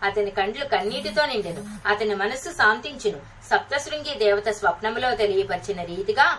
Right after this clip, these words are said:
బాబాను చూడగానే అతని మనసులోని చంచలత్వం అంతయు పోయి ప్రశాంతి వహించెను. కాకాజీ తన మనసులో ఇట్లనుకొనెను,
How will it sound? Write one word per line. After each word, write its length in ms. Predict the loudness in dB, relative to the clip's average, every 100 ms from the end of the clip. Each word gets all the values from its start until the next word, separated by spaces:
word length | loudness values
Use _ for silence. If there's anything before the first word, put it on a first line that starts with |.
| -6 -20 -6
బాబాను 460 | 0 2 4 2 0
చూడగానే 760 | -2 0 0 -2 -2 -2 -4 -8 -4 -4
అతని 280 | -2 -2
మనసులోని 560 | 0 0 -2 0 0 2
చంచలత్వం 800 | 0 0 2 2 2 2 2 2
అంతయు 400 | -2 -4 -4 -6
పోయి 500 | -6 -6 -2 -4 -6 -16 -20 -10 -2
ప్రశాంతి 460 | 0 4 2 2
వహించెను. 720 | -4 -4 -6 -12 -14 -14 -18 -4 0
కాకాజీ 520 | 0 4 4 4 -2
తన 200 | -2 0
మనసులో 520 | -2 -2 -2 2 6
ఇట్లనుకొనెను, 960 | 4 6 2 2 -2 -2 -4 -8 -18